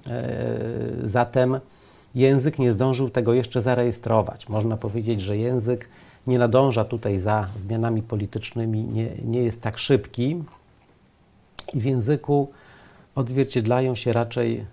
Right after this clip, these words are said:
dawniejsze struktury i język nakazuje postrzeganie Ukrainy i innych podobnych państw jako części większych organizmów państwowych albo przynajmniej jako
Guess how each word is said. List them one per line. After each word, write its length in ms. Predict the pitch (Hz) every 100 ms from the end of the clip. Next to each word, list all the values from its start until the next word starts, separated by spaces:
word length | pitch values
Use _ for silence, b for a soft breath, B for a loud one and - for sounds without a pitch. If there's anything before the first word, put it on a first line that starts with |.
| - 139
dawniejsze 920 | 104 117 101 131 135 120 113 110 110 -
struktury 880 | - 113 113 113 98 110 120 160 151 _ _ -
i 280 | 143 147 135
język 600 | 139 156 151 147 139 113 113
nakazuje 580 | 120 117 113 120 127
postrzeganie 640 | 123 110 - 117 113 120 123
Ukrainy 720 | 113 - 113 123 135 135 139 - B B B B B -
i 160 | -
innych 320 | 208 175 110
podobnych 460 | - 107 123 113 98
państw 480 | 110 120 139 - -
jako 260 | 139 -
części 720 | 113 123 127 123 - - 123 120 b b b b
większych 480 | 110 131 131 - 110
organizmów 540 | 120 107 120 113 127 113
państwowych 560 | 110 107 - 127 151
albo 300 | - 170 156
przynajmniej 560 | 156 - 120 127 120 113
jako 400 | 107 110 107